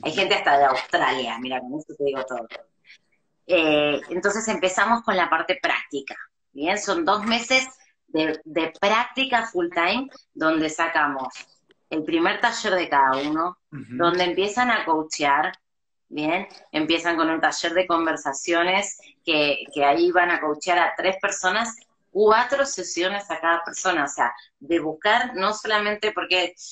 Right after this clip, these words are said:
Speaker 1: ¿qué, qué me planteé yo? En todas las certificaciones de coaching que yo hice,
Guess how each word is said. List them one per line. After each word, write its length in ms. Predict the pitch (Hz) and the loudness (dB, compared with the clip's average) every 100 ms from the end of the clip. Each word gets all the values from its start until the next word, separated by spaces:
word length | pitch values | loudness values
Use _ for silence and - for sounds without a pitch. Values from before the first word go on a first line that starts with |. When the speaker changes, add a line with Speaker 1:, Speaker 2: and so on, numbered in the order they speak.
| - - - _ | -16 -16 -18 _
Speaker 1:
¿qué, 260 | 240 247 - | -2 -2 -2
qué 120 | 240 | -2
me 140 | 240 247 | -2 0
planteé 380 | 214 202 202 | 0 0 -2
yo? 320 | 202 - 123 - _ _ - | -2 -2 -4 -6 _ _ -6
En 140 | 170 180 | -2 2
todas 160 | 254 | 4
las 120 | 254 | 4
certificaciones 760 | 240 202 185 185 170 190 208 202 | 2 -2 -2 0 -2 -2 -4 -4
de 80 | 202 | -2
coaching 360 | 190 196 202 190 | 0 -2 -4 -6
que 80 | |
yo 160 | 185 170 | -4 -4
hice, 420 | 180 - 269 320 | -6 -4 -4 -4